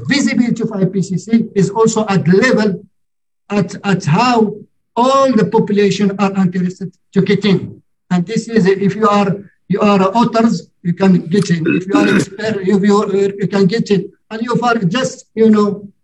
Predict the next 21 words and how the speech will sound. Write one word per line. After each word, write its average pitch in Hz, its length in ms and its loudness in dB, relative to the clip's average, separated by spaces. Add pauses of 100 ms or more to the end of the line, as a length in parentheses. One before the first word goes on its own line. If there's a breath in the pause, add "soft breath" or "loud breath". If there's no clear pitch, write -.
(400)
as 196 220 2
a 190 60 4
public 220 580 0
person, 190 580 -2 (160)
you 202 140 2
can, 190 380 0
uh, 170 60 0
you 180 180 2
know, 185 200 0
participate 185 680 -2
and 165 160 -2
contribute 170 460 0
to 165 100 -10
the 165 80 -16
work 165 280 -16
of 147 100 -16
the 151 160 -16
I 147 120 -16
P 156 100 -20
C 160 120 -20
C. - 200 -20